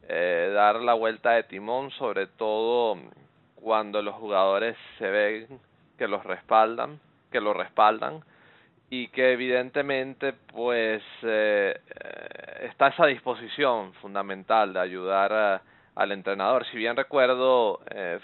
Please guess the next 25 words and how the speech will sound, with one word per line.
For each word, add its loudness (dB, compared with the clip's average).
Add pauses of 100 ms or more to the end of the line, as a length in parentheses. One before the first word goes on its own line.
fue -4
en -10
la -2
rueda 2
de 2
prensa -2
de 0
hoy, 0
corrígeme -8
Sergio, -2
o 2
alguien 0
que -4
haya 0
escuchado -6
a -2
Marcelo -2
decir, -6
eh, 0 (400)
en -8
rueda 4
de 2
prensa, -4
diciendo -6
como -8